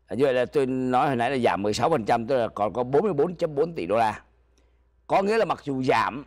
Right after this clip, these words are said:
hai cái đều giảm, xuất cảng của Trung Quốc và Mỹ cũng giảm, mà nhập cảng của Mỹ vào Trung Quốc cũng giảm. Nhưng mà sự khác biệt thâm thủng mậu dịch vẫn khá cao, mười tỷ, mười chấm ba tỷ đô la so với bốn mươi bốn chấm bốn tỷ đô la. Như vậy là chênh lệch khoảng ba mươi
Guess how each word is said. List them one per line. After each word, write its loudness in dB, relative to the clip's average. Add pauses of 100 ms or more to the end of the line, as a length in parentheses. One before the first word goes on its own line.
hai -2
cái 2
đều 2
giảm, 0
xuất -6
cảng 0
của -4
Trung -6
Quốc 2
và -2
Mỹ -4
cũng -4
giảm, 2
mà -4
nhập -2 (120)
cảng 0
của -4
Mỹ -4
vào 2
Trung -10
Quốc -6
cũng -10
giảm. 0 (500)
Nhưng 2
mà 2
sự -2
khác -2
biệt -2
thâm -4
thủng -2
mậu -2
dịch 0 (320)
vẫn 0
khá 2
cao, 0 (540)
mười 2
tỷ, -4 (140)
mười 2
chấm -4
ba 2
tỷ -6
đô -2
la 2
so 0
với -2
bốn -2
mươi -6
bốn 0
chấm -4
bốn -2
tỷ -6
đô 0
la. 2
Như -4
vậy 0
là -2
chênh 0
lệch 0
khoảng -6
ba 2
mươi -2